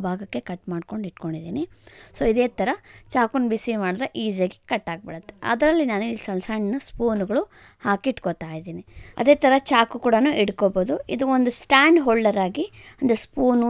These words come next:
ಚಾಕು ಇರೋ ಅಂಥ ಹೋಲ್ಡರ್ ಆಗಿ ಯೂಸ್ ಮಾಡ್ಬೋದು. ಆ, ಯಾವುದೇ ರೀತಿ ದುಡ್ಡು ಕೊಟ್ಟು ತೊಗೊಂಬರೋ ಅವಶ್ಯಕತೆ ಇಲ್ಲ. ನಿಮ್ಗೆ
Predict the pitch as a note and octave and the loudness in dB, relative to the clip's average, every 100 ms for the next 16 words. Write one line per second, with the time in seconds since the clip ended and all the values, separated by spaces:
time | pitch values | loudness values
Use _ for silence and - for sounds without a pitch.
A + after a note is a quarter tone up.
0 | A3+ B3 G#3+ - B3 G#3 G#3 F#3+ B3 A#3+ | -2 -2 -2 0 2 4 2 2 0 2
1 | F#3 F#3+ F3+ E3+ C4 - - - A3 G#3 | 2 2 0 -2 -4 -10 -18 -10 0 0
2 | G3+ F3+ F#3 E3+ F#3+ F4 - - - - | 2 0 0 -4 -2 -4 -6 -20 -20 -10
3 | - A3 G#3 G#3+ G3+ G#3 A3+ G#3 A3 G3 | -2 2 4 6 6 6 4 2 0 0
4 | F#3 - G3+ G3+ F3 F#3 F3 G3 F3+ - | -4 -2 -2 0 0 2 0 0 -2 -6
5 | G3+ F3+ - E3+ - - - - - C4+ | -10 -12 -12 -10 -12 -16 -20 -16 0 4
6 | C4+ | 6